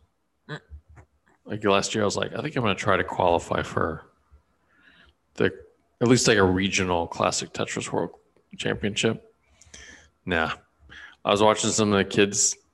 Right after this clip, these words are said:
Speaker 2: I say kids 'cause they're, like, literally, like, eighteen, nineteen, twenty. I don't know what they're, I don't know what they're on.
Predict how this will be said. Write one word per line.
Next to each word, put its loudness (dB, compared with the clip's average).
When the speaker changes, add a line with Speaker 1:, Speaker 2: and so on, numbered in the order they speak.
Speaker 2:
I 0
say 4
kids 2
'cause 0
they're, 2
like, 2
literally, 4
like, -14
eighteen, -4
nineteen, -2
twenty. 0
I 6
don't 4
know 8
what 4
they're, 2
I 4
don't 4
know 8
what 4
they're 2
on. 0